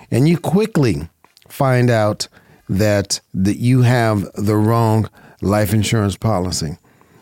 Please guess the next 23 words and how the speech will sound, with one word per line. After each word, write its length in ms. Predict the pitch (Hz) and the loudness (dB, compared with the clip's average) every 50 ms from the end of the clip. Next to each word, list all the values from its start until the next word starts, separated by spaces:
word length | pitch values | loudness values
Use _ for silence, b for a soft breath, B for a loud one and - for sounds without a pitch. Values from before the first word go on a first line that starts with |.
| b - | b -4
But 160 | 143 131 117 123 | -2 -2 0 0
then 420 | 165 190 196 185 180 185 190 180 - - | 0 2 2 2 2 2 2 0 -2 -4
it's 140 | - 135 - | -4 -4 -2
too 160 | - - 190 | 0 0 0
late. 400 | 170 180 180 113 82 - - - - _ _ _ _ _ _ _ _ _ _ _ _ _ - - | 2 2 0 0 -2 -4 -8 -12 -12 _ _ _ _ _ _ _ _ _ _ _ _ _ -12 -4
It 160 | - 131 120 113 | -2 0 2 2
is 260 | 104 90 - - - _ _ _ | 2 0 -2 -4 -8 _ _ _
absolutely 640 | 127 139 139 - - 156 135 139 147 143 131 127 113 | -4 -4 -2 -2 0 0 2 2 2 2 2 2 0
too 200 | - - 139 131 | 0 0 0 0
late. 380 | 117 107 95 - - - - b b b b b b b b b b b - | 0 0 -2 -2 -4 -8 -12 b b b b b b b b b b b -2
Now 200 | 123 143 165 180 | 0 0 2 2
you 160 | 185 185 196 | 2 2 2
have 80 | 185 | 0
to 80 | 160 151 | 0 0
find 240 | - 185 185 175 165 | 0 0 2 2 2
another 300 | 160 165 208 254 285 247 | 2 2 2 2 2 2
means 360 | 202 185 175 175 185 165 143 | 2 2 2 2 2 0 0
to 140 | - 156 139 | 0 -2 -2
pay 380 | - - 127 170 196 190 175 156 | -2 0 0 2 2 2 0 0
for 120 | 127 147 | 0 0
this 200 | 127 123 117 110 | 0 0 0 0
very 480 | 107 104 98 95 139 160 156 151 143 135 | -2 -4 -2 0 0 0 2 2 0 0
expensive 580 | 113 - - - 123 120 117 - 110 104 107 | -2 -2 -2 0 0 0 0 0 -2 -2 -4